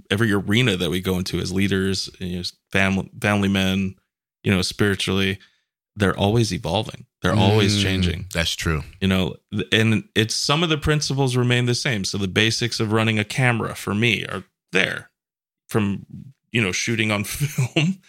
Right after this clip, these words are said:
Speaker 1: and now shooting four K, six K, whatever else. It, it, the, the principles of photography remain the same, but the technology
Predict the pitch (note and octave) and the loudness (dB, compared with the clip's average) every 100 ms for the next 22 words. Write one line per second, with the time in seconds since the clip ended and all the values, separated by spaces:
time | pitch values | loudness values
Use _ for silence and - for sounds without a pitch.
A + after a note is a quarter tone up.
0 | - - - _ _ _ G#2+ G#2 G2+ F#2+ | -18 -18 -18 _ _ _ 0 2 0 -4
1 | - _ _ F#2+ G2+ G#2 G2 F#2+ - A2+ | -6 _ _ 0 2 4 2 -2 -2 -2
2 | G#2 G2+ F#2+ - _ - G2 F#2+ G2 F#2+ | -2 -2 -4 -12 _ -6 -4 -4 -4 -4
3 | F#2+ - F2+ - F#2+ F#2 F2+ F2+ F2+ F#2 | -4 -6 -8 -6 -2 0 0 -2 -4 -4
4 | F#2 F2 F#2 - G2+ - F#2 G2 E2+ - | -4 -4 -6 -6 -8 -8 -8 -6 -6 -8
5 | _ F#2+ E2+ - _ C#3 D3 - A#2 A2 | _ -4 -4 -10 _ -2 -2 -2 -2 -2
6 | F#2 F#2 F#2+ - G#2 G2 F#2+ F#2+ F#2+ F#2+ | -2 -6 -6 0 0 0 -6 -6 -4 -2
7 | G#2 A2+ F#2+ - - - - F#2+ F#2 - | 0 0 -2 -6 -8 -8 -6 -4 -4 -8
8 | - F#2 A2 C#3+ C3 F#2+ F#2+ - | -8 -6 -2 0 0 -2 -4 -6